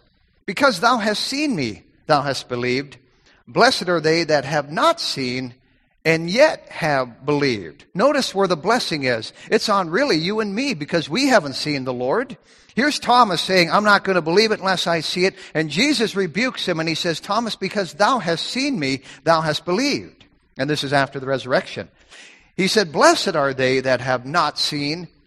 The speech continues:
and yet have believed." Do you believe? If you do, you're blessed. The Lord said, "Blessed are they which have not seen and yet have believed." You know, the Bible says also over in First Peter one and verse eight,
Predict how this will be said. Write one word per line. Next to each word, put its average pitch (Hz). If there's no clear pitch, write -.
and 170
yet 220
have 156
believed." 214
Do 156
you 196
believe? 226
If 185
you 190
do, 214
you're 175
blessed. 226
The 151
Lord 190
said, 165
"Blessed 269
are 185
they 160
which 156
have 156
not 277
seen 120
and 160
yet 170
have 147
believed." 127
You 180
know, 202
the 185
Bible 190
says 156
also 156
over 135
in 123
First 139
Peter 135
one 127
and 123
verse 127
eight, 131